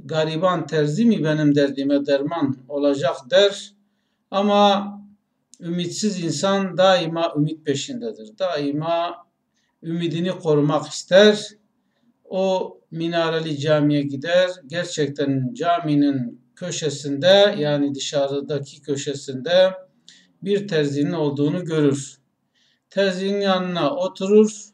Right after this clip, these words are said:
ve terzi onu görünce dertli olduğunu anlar.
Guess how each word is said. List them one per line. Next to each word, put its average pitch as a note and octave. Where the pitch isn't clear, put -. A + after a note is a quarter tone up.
ve F#3
terzi E3
onu F3
görünce E3+
dertli D#3+
olduğunu D3
anlar. E3+